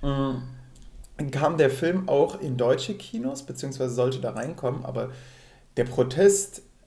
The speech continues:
am Ende der Weimarer Republik war da so stark, dass zum Beispiel, äh, rechte Verbände da Z-, Stinkbomben bei der Premiere gezündet haben. Und zur N-S-Zeit wurde der Film natürlich auch verboten, weil er eben,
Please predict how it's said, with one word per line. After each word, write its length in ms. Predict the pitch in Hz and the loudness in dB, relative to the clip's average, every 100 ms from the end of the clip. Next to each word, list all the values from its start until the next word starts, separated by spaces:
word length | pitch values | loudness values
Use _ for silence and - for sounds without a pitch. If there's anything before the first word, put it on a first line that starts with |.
| _ - | _ -6
am 140 | 127 98 | -6 -2
Ende 200 | 131 127 | 0 2
der 140 | 113 | 2
Weimarer 320 | 117 123 110 | 2 0 0
Republik 500 | 110 113 101 135 135 - | 0 -4 -2 -2 -4 -8
war 80 | 117 | -2
da 340 | 107 107 92 | 2 2 0
so 260 | - 127 135 | -4 -4 -2
stark, 400 | - 123 135 131 | -2 0 0 0
dass 160 | 117 | -6
zum 120 | 113 | -6
Beispiel, 720 | 107 107 - - 110 110 107 110 | -6 -8 -10 -8 -6 -6 -8 -8
äh, 60 | 120 107 | -6 -4
rechte 340 | 104 117 - 131 | -2 -4 -4 -6
Verbände 460 | 117 104 107 127 | -4 -2 -2 0
da 280 | 110 107 101 | 0 -2 -4
Z-, 360 | - - - - | -10 -12 -10 -10
Stinkbomben 960 | - 127 127 - 131 131 123 120 120 | -4 -2 -2 2 2 2 -2 -4 -4
bei 120 | 123 | 0
der 100 | 120 | 0
Premiere 440 | 120 120 117 117 117 | 0 -2 -2 0 -2
gezündet 600 | 117 - 117 131 131 127 | -4 -6 -2 0 0 0
haben. 340 | 120 120 120 - - - - - - - | -2 -4 -6 -12 -18 -20 -20 -20 -16 -10
Und 460 | 123 120 113 110 - - - | -4 -2 2 2 2 4 6
zur 160 | - 107 | 8 8
N-S-Zeit 520 | - - - 117 107 | 8 4 2 0 0
wurde 140 | - 107 | 0 -2
der 40 | |
Film 180 | - 113 | -2 -4
natürlich 380 | 107 110 110 - | -4 -4 -4 2
auch 140 | 131 | 2
verboten, 640 | - 98 110 110 113 120 - | 2 -2 -2 -4 -6 -6 2
weil 400 | 107 131 127 123 | 6 8 6 2
er 180 | 113 107 | 0 0
eben, 300 | 110 107 | 0 -2